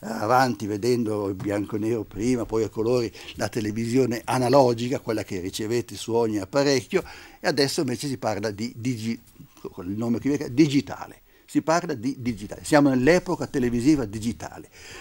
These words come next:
Con noi è Pier Giorgio Comotto, che di televisione se ne intende tutta la vita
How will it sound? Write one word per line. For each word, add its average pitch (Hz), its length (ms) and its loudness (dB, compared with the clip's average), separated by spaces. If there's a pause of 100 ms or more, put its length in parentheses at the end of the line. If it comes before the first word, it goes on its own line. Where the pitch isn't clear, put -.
Con 190 180 8
noi 175 300 8
è 139 120 -4
Pier 143 220 4
Giorgio 127 400 4
Comotto, 147 680 4 (280)
che 147 280 4
di 143 180 2
televisione 131 480 4
se 113 140 -2
ne 113 60 0
intende 113 440 2
tutta 113 240 -4
la 98 80 0
vita 117 380 -2